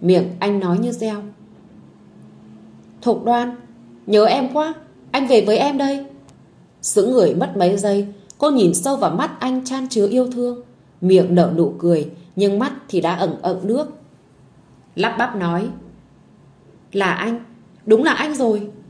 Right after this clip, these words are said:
anh đã trở lại. Em còn tưởng anh quên em rồi chứ, hơn một năm rồi mà." Nói rồi cô ngoái cổ vào trong gọi mẹ. "Mẹ ơi, anh Gia Minh về rồi nè." Bà Hường đắt từ dưới bếp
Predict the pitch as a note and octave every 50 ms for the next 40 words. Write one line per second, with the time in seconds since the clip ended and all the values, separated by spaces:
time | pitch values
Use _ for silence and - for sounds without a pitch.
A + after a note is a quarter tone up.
0 | - - - B3 A3+ G#3 F#3 - D4+ C#4 F#3 - G3+ G3+ G3+ F#3+ - - - -
1 | - - - - - - - - - B3 B3 A#3 A3+ G3+ G3 G#3 A#3 G3+ E3 E3+
2 | F3 F#3+ G3+ - - - - - D4+ C#4+ E4 D#4 D#4 D#4 D#4 D#4+ D4+ - C#4+ A#3+
3 | G#3 G#3 - D#4+ E4+ F4+ F4 - - - - _ - - _ _ _ - - B3
4 | C4 C4 A3+ G3 - A3+ B3+ C#4 C4+ B3+ B3+ G#3+ F#3+ F#3+ F#3+ F#3 F#3+ G3 - -
5 | - - - _ - - - - - - _ _ _ _ _ _ _ _ - _
6 | _ _ - - - F3+ E3+ E3+ G3 G3+ G#3 F#3+ E3+ D3 D3 D3 B3 B3 B3 G#3+
7 | G3+ G3+ G3+ - A3 D#3+ - - F3+ E3 D#3 - - A#3 A#3 A#3 A3+ G#3 F#3+ -
8 | - E3 E3+ E3+ D#3+ - - - - - - - - - _ _ _ _ _ _
9 | _ - - - _ _ _ - - _ _ _ _ _ - A3+ B3 B3+ B3 C4+
10 | D4+ D#4 D#4+ F4 F4 - - - - - - _ - C#4+ D#4 C#4+ E4 D#4+ D#4 E4+
11 | D#4+ C#4 D4 C4 - C4 B3 B3 B3 B3+ C4 B3+ B3+ - - - - - - -
12 | - - - - - - - - - - - - - - - _ - - - -
13 | F3 E3+ F3 F3 E3 E3+ E3+ D3+ D3 D3 F3 A3+ A3+ - A#3+ G3+ E3 - E3+ E3+
14 | E3+ F3 C4 C#4+ D#4+